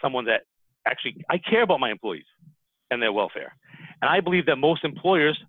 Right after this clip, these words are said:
feel the same, especially in our world. In our world, the average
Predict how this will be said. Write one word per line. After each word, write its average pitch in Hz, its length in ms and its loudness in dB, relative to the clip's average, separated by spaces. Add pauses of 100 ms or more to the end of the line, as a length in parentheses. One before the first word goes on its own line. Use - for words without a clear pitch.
(140)
feel 151 160 2
the 143 140 2
same, 160 180 0
especially 214 480 -2
in 165 80 -2
our 170 240 4
world. 151 320 2
In 143 80 2
our 220 160 4
world, 190 400 4 (460)
the 151 100 4
average 233 220 2